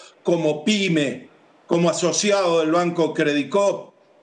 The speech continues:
pero se tiene que sentir agredido el pueblo argentino. Va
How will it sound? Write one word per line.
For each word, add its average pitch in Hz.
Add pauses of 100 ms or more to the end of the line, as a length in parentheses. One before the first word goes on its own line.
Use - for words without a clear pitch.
(440)
pero 165
se 180
tiene 185
que 160
sentir 170
agredido 165
el 160
pueblo 185
argentino. 156 (1400)
Va 175